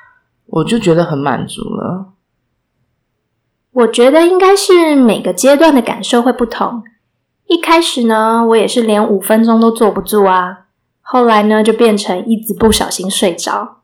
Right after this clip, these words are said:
Speaker 2: 不过随着每天规律的练习后，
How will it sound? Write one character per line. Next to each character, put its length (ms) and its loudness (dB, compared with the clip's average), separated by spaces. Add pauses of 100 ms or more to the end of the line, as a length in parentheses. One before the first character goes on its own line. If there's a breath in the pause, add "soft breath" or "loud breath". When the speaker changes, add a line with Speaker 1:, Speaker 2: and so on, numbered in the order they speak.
(500)
Speaker 2:
不 100 0
过 160 2
随 260 2
着 240 2
每 220 2
天 260 -2
规 160 2
律 160 2
的 120 0
练 200 2
习 200 -4
后， 500 -4